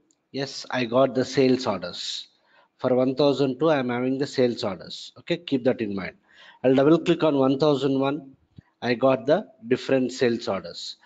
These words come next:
I'll double click on thousand. I got different sales orders. When I double click on one thousand four, there are no sales orders. But thousand, thousand one, and thousand two customers has got what?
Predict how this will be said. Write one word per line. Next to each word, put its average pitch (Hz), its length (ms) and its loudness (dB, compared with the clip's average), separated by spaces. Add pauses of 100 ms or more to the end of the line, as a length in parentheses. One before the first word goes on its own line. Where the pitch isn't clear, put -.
(300)
I'll 123 100 0
double 135 260 4
click 151 280 -2
on 135 160 0
thousand. 139 480 0 (440)
I 123 140 0
got 123 300 0
different 160 480 -2 (260)
sales 120 420 0
orders. - 540 -12
When 123 120 -10
I 123 40 -4
double 127 280 2
click 143 260 -4
on 135 140 0
one 123 180 -2
thousand 131 380 -2
four, 156 460 -2
there 123 160 2
are 123 60 4
no 151 260 2
sales 120 360 0
orders. 90 280 -6
But 160 260 0 (420)
thousand, 151 600 2
thousand 135 380 -2
one, 143 180 -2
and 131 140 -4
thousand 127 440 -2
two 135 100 -4
customers 131 540 -8
has 127 280 -4
got 139 280 2
what? - 320 2